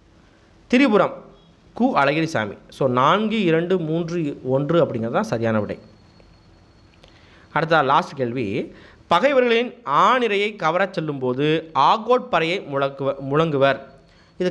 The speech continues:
கரெக்டா அப்படின்னு கேட்டா, இது கரெக்டு தான். சமயச் சடங்குகளின் போதும் கோவில் திருவிழாக்களிலும் சங்கு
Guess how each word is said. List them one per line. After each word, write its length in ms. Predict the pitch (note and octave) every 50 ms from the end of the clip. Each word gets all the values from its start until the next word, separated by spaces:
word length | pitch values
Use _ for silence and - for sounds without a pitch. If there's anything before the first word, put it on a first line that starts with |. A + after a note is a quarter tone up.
| F3+ F#3+
கரெக்டா 280 | F#3+ G#3+ G#3+ - A#3 A3 G#3+ E3+ C#3
அப்படின்னு 180 | C#3 D3+ D3
கேட்டா, 540 | C3 B2 A#2+ - C3+ C#3 C#3+ C#3+ C#3+ D3 D3 - D3
இது 420 | C#3 C#3 E3+ B3+ D#4+ - - - -
கரெக்டு 360 | - A#2 A#2 A#2 - - A2 G#2+
தான். 380 | - B2 C3 B2+ A#2 G2+ - - - - - - - - - - - - - - -
சமயச் 460 | - - - E3+ F#3 A#3 C4 C#4+ C#4+
சடங்குகளின் 600 | C#4+ A#3 G3+ G#3 G#3 G3 G3+ G3 F#3+ G3 G#3+ A3
போதும் 580 | D#3+ D#3+ D#3 D#3 D3 D#3+ E3+ F#3 F#3+ F#3 - -
கோவில் 420 | - F3+ G3 A3 A3+ A#3 A#3+ G#3
திருவிழாக்களிலும் 840 | - G3+ G3 G#3+ G#3+ G#3 F#3+ F3+ - D#3 C#3+ C#3+ D#3+ E3+ F#3 F#3 - -
சங்கு 800 | - - D3+ D#3 F3+ G3 F#3+ G3 G#3 G#3+ - - - - -